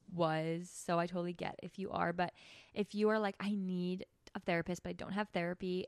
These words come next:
I mean, I don't have insurance and I can't afford a session," try reaching out and asking for a discounted rate that you can afford. Because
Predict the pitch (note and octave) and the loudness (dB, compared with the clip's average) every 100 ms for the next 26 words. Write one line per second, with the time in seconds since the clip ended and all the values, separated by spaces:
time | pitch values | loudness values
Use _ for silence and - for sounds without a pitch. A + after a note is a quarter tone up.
0 | - G3 F#3 - F#3 F#3+ G#3+ G#3+ G#3 F#3 | -4 -2 0 -2 -4 -2 -2 -2 -2 -2
1 | F3 F3 F3 - - F3 F3 F3 - - | 0 0 -2 -6 -2 0 2 0 -8 -20
2 | - - F#3+ G3+ F#3 - F3 F3 F#3+ G3 | -6 -4 0 2 0 2 0 0 -4 -6
3 | G3+ G#3+ B3 - - - - _ _ _ | -2 0 -2 -6 -20 -20 -20 _ _ _
4 | _ _ - - - A#3 B3 D#4+ G4+ G#4 | _ _ -6 -6 -2 0 2 0 -2 -2
5 | G#4 G4+ - _ _ _ _ _ _ _ | -2 -4 -8 _ _ _ _ _ _ _
6 | _ G#3 A3+ A#3 - C4+ A#3+ G3+ F#3+ G3 | _ -4 0 0 0 -4 0 4 6 6
7 | G3+ G3+ - G3 G3 - G#3 G#3 G#3 A3+ | 2 -2 0 0 -2 -6 -6 -4 -4 -6
8 | - - - - F#3+ F3+ F3+ F3 F#3+ G3 | -12 -20 -8 2 6 6 4 0 -4 -8
9 | _ _ _ _ _ _ _ - G3 G3+ | _ _ _ _ _ _ _ 0 2 2
10 | - G#3 G3 F#3+ F3+ F3 E3+ - - F#3 | 0 0 0 0 2 2 2 -2 -4 -2
11 | F#3 F3+ F3 - - - - - _ _ | 0 0 -2 -4 -6 -6 -8 -14 _ _
12 | G#3+ - A3 G3+ G3+ G3 G3 - | -6 0 4 6 6 4 -2 -8